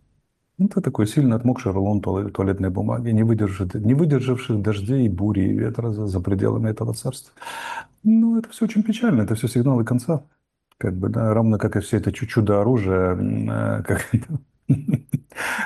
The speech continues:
флэ-, ракета «Фламинго», которых было целое поколение, было «Поляныця», было там ещё что-то и так далее. Только где предыдущее поколение, никто не знает.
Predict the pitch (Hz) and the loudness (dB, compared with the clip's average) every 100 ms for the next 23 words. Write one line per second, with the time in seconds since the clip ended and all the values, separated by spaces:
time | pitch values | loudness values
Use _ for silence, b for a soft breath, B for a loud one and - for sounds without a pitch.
0 | B - 107 101 107 113 107 104 104 104 | B 0 2 4 2 0 -2 -2 0 2
1 | 104 90 85 82 85 92 90 92 92 - | 2 0 -2 -4 -4 -2 0 0 0 0
2 | 113 104 95 90 107 95 82 78 82 82 | 2 2 0 -2 0 2 0 -2 -4 -2
3 | 87 87 95 123 110 107 87 90 92 90 | 0 2 4 2 0 -2 -2 0 -2 -2
4 | 87 87 - 127 104 98 92 95 107 98 | 0 0 0 0 0 -2 -2 0 0 0
5 | 95 98 95 98 101 101 104 104 101 101 | 0 0 0 2 2 2 2 0 -2 2
6 | 101 98 98 113 104 135 196 - | 2 2 0 0 0 2 2 0